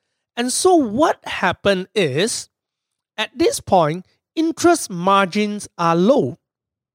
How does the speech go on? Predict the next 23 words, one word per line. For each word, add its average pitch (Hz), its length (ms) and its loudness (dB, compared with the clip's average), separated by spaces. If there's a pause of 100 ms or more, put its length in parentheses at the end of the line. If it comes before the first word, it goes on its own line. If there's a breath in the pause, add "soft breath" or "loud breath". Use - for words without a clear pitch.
(1160)
And 226 260 0
it 233 160 -2
is 247 220 0
estimated 262 880 0
that 175 340 -6 (380)
government 196 680 0 (640)
will 302 380 2
actually 214 460 0
further 233 680 4
reduce 170 540 2
interest 147 440 -4
rate. 139 220 -4 (220 soft breath)
And 247 180 0
as 269 220 0
you 247 100 2
know, 269 240 2 (140)
anytime 254 640 0
when 170 200 2
there 160 200 2
is 147 140 0
a 151 80 2
bad 208 540 0
economy, 156 760 -4